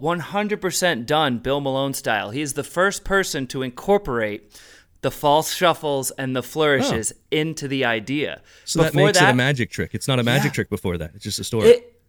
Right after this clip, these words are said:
Speaker 1: it, it was a magic trick in that it had a couple of straight cuts in the middle of it.
Speaker 2: Yeah. And I
Speaker 1: That's
Speaker 2: think
Speaker 1: it.
Speaker 2: even so, without any shuffles, a lot of lay people would probably still be impressed by a card story without shuffles, because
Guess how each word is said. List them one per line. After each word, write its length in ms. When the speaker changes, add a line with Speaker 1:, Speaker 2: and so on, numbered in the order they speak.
Speaker 1:
it, 240
it 200
was 180
a 80
magic 400
trick 220
in 200
that 360
it 140
had 420
a 80
couple 340
of 80
straight 460
cuts 540
in 120
the 60
middle 300
of 140
it. 160
Speaker 2:
Yeah. 280
And 100
I 80
Speaker 1:
That's 240
Speaker 2:
think 80
Speaker 1:
it. 40
Speaker 2:
even 140
so, 640
without 380
any 160
shuffles, 560
a 60
lot 180
of 60
lay 180
people 280
would 100
probably 320
still 220
be 100
impressed 420
by 140
a 80
card 300
story 260
without 340
shuffles, 380
because 500